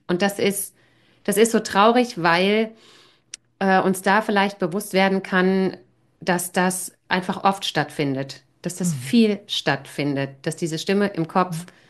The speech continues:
Speaker 1: der Horst, gerne,
Speaker 2: Ab-,
Speaker 1: ja,
Speaker 2: mhm.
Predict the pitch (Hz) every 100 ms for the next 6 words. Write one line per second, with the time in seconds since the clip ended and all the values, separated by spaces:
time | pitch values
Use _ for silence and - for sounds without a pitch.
0 | _ _ _ _ _ _ _ - 175 175
1 | 175 185 - - - - - 185 190 208
2 | 220 220 220 214 - _ _ _ _ _
3 | _ _ - 202 208 - - 214 185